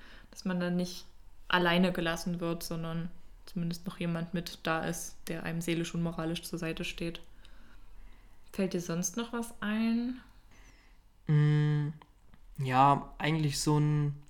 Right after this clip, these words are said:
Speaker 2: Aufeinander Acht geben. Also das
Speaker 1: Mhm.
Speaker 2: macht man da sowieso schon in der Partnerschaft. Man erkundigt sich bei dem anderen, wie es ihm geht,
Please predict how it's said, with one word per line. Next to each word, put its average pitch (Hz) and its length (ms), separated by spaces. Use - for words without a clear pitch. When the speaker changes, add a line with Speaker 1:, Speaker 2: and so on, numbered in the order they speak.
Speaker 2:
Aufeinander 147 580
Acht - 260
geben. 135 640
Also 143 440
das - 140
Speaker 1:
Mhm. - 40
Speaker 2:
macht 151 200
man 147 100
da 143 100
sowieso 139 360
schon 180 220
in 165 60
der 165 80
Partnerschaft. 156 800
Man 147 160
erkundigt 156 440
sich - 200
bei 139 100
dem 135 160
anderen, 135 320
wie 131 60
es 123 120
ihm 139 160
geht, 160 400